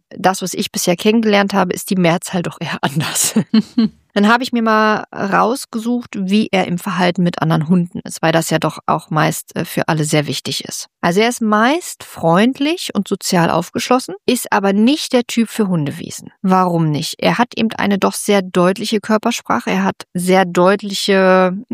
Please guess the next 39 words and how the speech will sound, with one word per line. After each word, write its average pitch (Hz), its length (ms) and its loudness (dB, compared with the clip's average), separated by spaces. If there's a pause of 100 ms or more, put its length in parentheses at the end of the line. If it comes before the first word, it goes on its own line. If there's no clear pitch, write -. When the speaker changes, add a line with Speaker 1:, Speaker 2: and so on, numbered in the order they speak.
(120)
Speaker 1:
Mimik 254 480 4
und 196 180 0
Gestik 254 640 0 (760)
und, 214 460 4
äh, 202 140 4
das - 480 0 (100)
ist - 360 0
nicht 233 300 4
immer 202 200 2
so 190 100 -2
angenehm 180 440 2
für 180 160 -4
das 175 200 0
Gegenüber. 170 640 2 (120)
Das - 180 -6
heißt, 185 220 0
er - 100 -2
ist - 260 -2
auch 175 100 -4
sehr 175 200 2
deutlich 202 800 2
im 185 200 0
Sinne 180 240 2
von, 180 440 0
ich 185 180 0
will 190 140 4
spielen 208 340 0
oder 180 180 0
ich - 140 -6
will 180 140 4
nicht 202 240 2
spielen 233 280 2
und 175 120 -2
macht - 240 -2
da 190 60 2
jetzt 180 200 -2
nicht 185 140 -2
so 196 180 4
viel 190 640 2